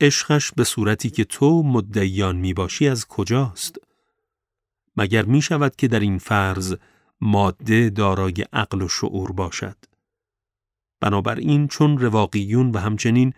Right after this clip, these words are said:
علمایی که بعد از آنها پس از میلاد مسیح آمدند و آنها به سه شاخه فرع اسکندری و فرع شامی و فرع لاتینی منقسم می‌شدند،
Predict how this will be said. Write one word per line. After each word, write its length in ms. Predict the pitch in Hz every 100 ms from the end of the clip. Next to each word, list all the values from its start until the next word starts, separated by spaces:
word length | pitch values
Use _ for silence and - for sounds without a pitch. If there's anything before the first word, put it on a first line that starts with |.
| _ _ _ -
علمایی 540 | 107 104 98 107 110 104
که 140 | 117
بعد 360 | 101 127 151 127
از 140 | 117
آنها 420 | 107 92 95 92
پس 260 | - 101 107
از 180 | 95 95
میلاد 420 | 95 98 110 107
مسیح 500 | 98 95 - 107 104
آمدند 760 | - 101 107 104 98 92 - _ _ _ _ _ _ -
و 40 |
آنها 480 | 92 90 82 113 113
به 160 | 104 113
سه 220 | - 143
شاخه 680 | - 120 104 - 113 113 113 _ _ _ _
فرع 580 | - - 127 131 208 -
اسکندری 840 | 113 - - 104 92 92 92 92
و 120 | 90 90
فرع 440 | - 113 117 113
شامی 600 | - - 95 90 101 98 _ _ _ _ _ -
و 220 | 98 87
فرع 360 | - 120 120 -
لاتینی 920 | 127 107 101 95 - - 101 117 147
منقسم 600 | 113 101 90 95 - 101
می‌شدند، 720 | 98 95 113 123 151 151 -